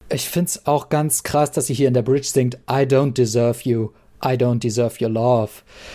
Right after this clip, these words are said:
Und, äh, ich finde, das ist schon eine sehr, also erstmal eine romantisierte Sicht des Partners, was ja prinzipiell erstmal nicht schlecht ist,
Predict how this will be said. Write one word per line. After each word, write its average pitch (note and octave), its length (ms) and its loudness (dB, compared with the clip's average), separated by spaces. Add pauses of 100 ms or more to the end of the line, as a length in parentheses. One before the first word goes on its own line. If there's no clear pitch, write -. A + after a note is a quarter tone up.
(280)
Und, A#2+ 320 -4 (340)
äh, D3+ 240 2
ich F3 100 -2
finde, G#3+ 200 4
das - 100 -2
ist D3 100 -2
schon E3+ 160 0
eine C3+ 100 2
sehr, C#3 680 4 (1200)
also C#3 220 2
erstmal D3+ 340 0
eine C#3 60 2
romantisierte E3 760 0
Sicht F3 260 -4
des D#3+ 120 -6
Partners, D3+ 480 0
was C3 120 -4
ja B2+ 80 -2
prinzipiell E3 540 -2
erstmal C#3 280 -2
nicht C#3 180 -4
schlecht C3 260 -2
ist, B2 220 -4